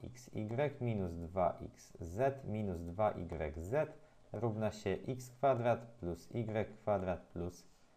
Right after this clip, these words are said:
z kwadrat. Teraz wiemy, że ta strona jest większa równa od zera, z tego względu, co powiedzieliśmy przed chwilą, że suma kwadratów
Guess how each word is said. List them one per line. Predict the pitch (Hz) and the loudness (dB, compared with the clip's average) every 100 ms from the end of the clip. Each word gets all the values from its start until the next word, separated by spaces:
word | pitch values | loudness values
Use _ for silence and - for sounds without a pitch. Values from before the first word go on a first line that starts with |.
| - - - - | -20 -20 -18 -8
z | 82 87 85 | -2 0 0
kwadrat. | - - 71 71 - - - - - - - - - _ - - - - - - - - | -2 -2 -2 -2 -14 -20 -20 -20 -20 -20 -20 -20 -20 _ -20 -20 -20 -20 -20 -20 -20 -8
Teraz | - 123 - | 4 4 6
wiemy, | 160 185 127 | 6 8 8
że | 123 113 117 - - - - - - - - _ - - - - 87 - - - | 10 8 8 -10 -20 -20 -20 -20 -20 -20 -20 _ -20 -20 -20 -20 -20 -20 -20 2
ta | - 151 | 6 6
strona | - 113 101 151 | 6 2 4 4
jest | 165 131 | 2 2
większa | 143 143 - 131 | 0 0 4 4
równa | 120 117 | 6 6
od | 107 90 | 6 4
zera, | 92 110 160 170 - - | 4 6 4 2 -14 -20
z | - | -2
tego | 170 151 | 2 4
względu, | 117 117 120 | 4 4 4
co | 120 117 | 2 0
powiedzieliśmy | 101 95 95 95 - 87 | 2 2 2 0 0 -4
przed | - - | -4 -4
chwilą, | - 87 82 | -2 0 2
że | 92 | 0
suma | - - 170 139 123 | -2 0 6 6 4
kwadratów | - 127 110 107 98 92 - - | 2 4 8 6 6 -4 -8 -16